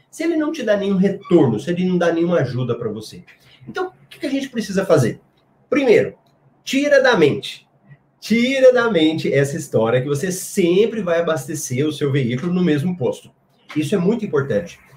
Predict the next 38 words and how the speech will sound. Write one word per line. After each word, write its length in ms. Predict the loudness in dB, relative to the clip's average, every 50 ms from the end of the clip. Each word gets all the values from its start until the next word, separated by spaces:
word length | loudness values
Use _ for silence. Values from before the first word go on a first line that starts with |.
| -20 -20 -8
Você 140 | -4 -4 -4
tem 120 | -4 -4
que 120 | -8 -8 -4
começar 380 | -2 -2 0 0 -2 -2 -2
a 40 | 0
fazer 220 | 0 0 2 2
o 80 | 0 0
quê? 300 | 0 0 0 0 -4 -8 _ _ _ _ _ _ _ _ _ _ _ _ _ _ _ _ _ _ _ _ _ _ _
Ligar 720 | -4 0 0 0 2 2 2 2 2 2 0 -2 -4 -12 _ _ _ _ _ _
as 140 | -2 -2 0
suas 240 | 2 2 2 2
antenas. 680 | 2 -2 -2 2 2 4 4 4 0 -2 -6 -10 -16 _ _ -20 -20 -12
Ligar 320 | -4 -2 0 4 4 4 4
a 40 | 4
sua 220 | 2 -2 -4 -4
antena. 420 | 0 2 2 2 2 0 -4 -8 -8 -6
"Peraí, 340 | -4 -2 -2 0 0 0
Marcelo, 560 | 0 0 0 -2 0 0 2 2 2 0 -2 -6 -14 _ _ _ _ -6 -6 -2
qual 300 | 0 0 2 2 0 -2
que 80 | -4 -4
é 20 |
o 100 | -2 2
melhor 500 | 4 4 6 6 4 2 2 -2 -4 -12 _
posto? 460 | 0 0 0 0 -2 -6 -12 -16 -20 -20 _ _ _ _ _ _ _ _ _ _ _ _
Qual 200 | -6 -4 -4 -2
que 80 | -2 -2
é 20 | -2
o 120 | -4 -2
posto 320 | 2 4 4 4 2 -2 -4
que 100 | 0 0
vai 120 | 2 2
me 120 | 2 2 2
dar 140 | 2 4
um 100 | 4 4
melhor 460 | 4 4 4 2 2 4 4 6 6 6
retorno 560 | 6 6 4 4 2 2 4 4 4 4 2
pra 120 | 2 0
mim?" 220 | 0 -2 -4 -6